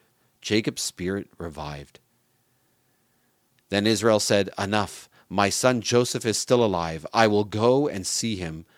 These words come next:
before I die." So Israel began his journey, taking with him all that he had. When he came to Beersheba, he offered sacrifices to the God of his father Isaac. God spoke to Israel in a vision during the night and said,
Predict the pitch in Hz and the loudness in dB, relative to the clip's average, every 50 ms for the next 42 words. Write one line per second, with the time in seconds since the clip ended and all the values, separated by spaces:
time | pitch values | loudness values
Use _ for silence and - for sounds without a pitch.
0 | _ _ _ _ _ _ - 87 - - 87 85 87 82 80 82 78 - 80 76 | _ _ _ _ _ _ -12 -12 -10 -6 -4 -4 -2 -2 -4 -6 -8 -8 -8 -8
1 | 76 73 69 69 _ _ _ _ _ _ _ _ _ _ _ _ _ _ _ _ | -8 -10 -12 -16 _ _ _ _ _ _ _ _ _ _ _ _ _ _ _ _
2 | _ _ _ _ _ _ _ _ _ _ _ _ _ _ _ _ _ _ _ _ | _ _ _ _ _ _ _ _ _ _ _ _ _ _ _ _ _ _ _ _
3 | _ _ _ _ _ _ _ - - 107 107 113 107 107 120 113 107 90 110 104 | _ _ _ _ _ _ _ -2 2 4 4 4 4 6 6 6 6 4 2 0
4 | 113 107 107 110 104 - - 123 123 117 101 80 71 - _ - 107 98 92 101 | 2 2 2 2 -2 -2 0 2 2 2 0 -4 -8 -12 _ -2 -2 -2 -2 -2
5 | 101 98 98 98 101 110 98 92 90 95 87 98 95 101 90 87 92 90 76 73 | -2 -2 -2 0 0 -2 0 2 0 2 2 0 -2 -2 -2 -2 -2 -2 -2 -4
6 | - _ _ _ _ _ _ _ _ 82 90 92 87 - - 101 101 101 - - | -12 _ _ _ _ _ _ _ _ -8 -8 -8 -6 -4 -4 -2 -2 -4 -4 -8
7 | 92 80 92 90 87 - - - 127 120 127 127 131 127 - 104 - 62 87 92 | -4 -2 -2 -4 -2 -4 -2 -2 0 2 2 0 0 0 -4 -6 -6 -4 -4 -6
8 | - - 87 - - - 117 120 - 131 113 - 117 117 117 - 123 110 - - | -4 -6 -8 -4 -2 0 0 0 -2 -6 -4 -2 -4 -4 -2 -6 -10 -10 -10 -10
9 | 82 87 78 - 90 92 101 107 104 92 85 - - - 95 98 95 101 - - | -10 -8 -4 -2 0 0 0 0 -2 -4 -6 -6 -2 0 0 0 0 -2 -6 -6
10 | 80 80 - 73 71 - - _ _ _ _ _ _ _ _ _ _ - 95 90 | -8 -10 -10 -12 -14 -16 -18 _ _ _ _ _ _ _ _ _ _ -2 0 0
11 | 90 - - - - - 120 143 139 - - - - 98 85 - 90 85 82 - | 0 -2 -4 -8 0 0 0 0 0 -4 -8 -6 -6 -8 -6 -6 -4 -4 -4 -6
12 | - 101 92 87 80 80 107 139 151 123 92 80 80 - - 98 104 104 98 90 | -8 -10 -10 -10 -4 0 0 0 0 0 -6 -10 -10 -8 -6 -6 -4 -4 -4 -4
13 | 95 117 120 95 90 85 - - 98 90 82 | -2 -2 -2 -2 -4 -8 -6 -4 -4 -4 -6